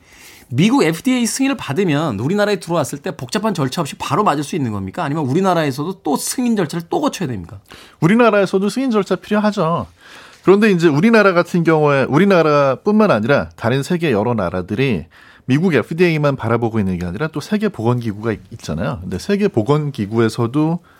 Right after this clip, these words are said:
Speaker 2: 이번에 이제 백신하고 관련해가지고 리뷰를 또 하고 있어요. 그래서 오늘 아침에도 지금 뉴스가 나왔는데 인도에서도 이제 관련해가지고 그 백신에 대한 심사를 하고 있거든요.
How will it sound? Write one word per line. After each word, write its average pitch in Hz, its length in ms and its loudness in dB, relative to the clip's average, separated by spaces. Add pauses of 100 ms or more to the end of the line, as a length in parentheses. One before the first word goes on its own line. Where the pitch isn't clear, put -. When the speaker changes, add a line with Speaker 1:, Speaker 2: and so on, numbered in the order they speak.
(220)
Speaker 2:
이번에 120 320 0
이제 101 180 -2
백신하고 139 560 0
관련해가지고 117 840 -2
리뷰를 101 400 -2
또 117 100 -4
하고 208 380 -2
있어요. 101 540 -8 (480)
그래서 131 140 0
오늘 143 240 4
아침에도 196 580 0
지금 143 320 -4
뉴스가 110 340 -2
나왔는데 98 760 -2 (560)
인도에서도 160 1300 2 (540)
이제 107 160 -6
관련해가지고 139 1080 0 (460)
그 78 480 -10
백신에 143 460 0
대한 113 180 0
심사를 180 340 -2
하고 175 260 -2
있거든요. 117 400 -6